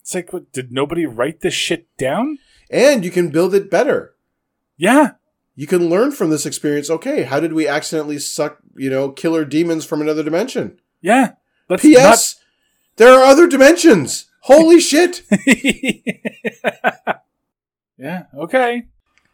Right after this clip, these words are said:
Speaker 2: You just can't go home now, so he has to go back to work, I guess, for a few months
Speaker 1: <laughs>
Speaker 2: to a year.
Speaker 1: She's got more time to spend with Beverly in her underwear.
Speaker 2: There you go.
Speaker 1: Uh, so, uh, uh, <laughs>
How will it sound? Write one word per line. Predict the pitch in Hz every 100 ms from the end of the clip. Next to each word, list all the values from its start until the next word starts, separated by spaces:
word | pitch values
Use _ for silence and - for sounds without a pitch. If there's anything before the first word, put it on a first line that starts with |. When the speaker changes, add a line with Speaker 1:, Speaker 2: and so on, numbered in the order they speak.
| _
Speaker 2:
You | 190
just | 214
can't | 226 226
go | 220
home | 180 190 131
now, | 113 160 170 -
so | - 120
he | 123
has | 131
to | 139
go | 131
back | 127 127
to | 135
work, | 104 139 196
I |
guess, | 95 92
for | - 107
a |
few | 98 101 98
months | 90 76 - - - 269 - 240 -
Speaker 1:
<laughs> | - - 190 - - 202
Speaker 2:
to | -
a | 110
year. | 95 95 90 82 _ _ _ _ _ _ _ _ _ _
Speaker 1:
She's | -
got | 190
more | 156 165
time | 165 170
to | 156
spend | - 165
with | 160 143
Beverly | 123 143 165 170
in | 175
her | 190
underwear. | 226 220 139 104 90 _ _ _
Speaker 2:
There | 147 208 233
you | 214
go. | 196 277 202 147 _ _ _ _ _
Speaker 1:
Uh, | 143 143 147 147 143
so, | - 165 156 _
uh, | - 139 147 - _ _ _
uh, |
<laughs> | -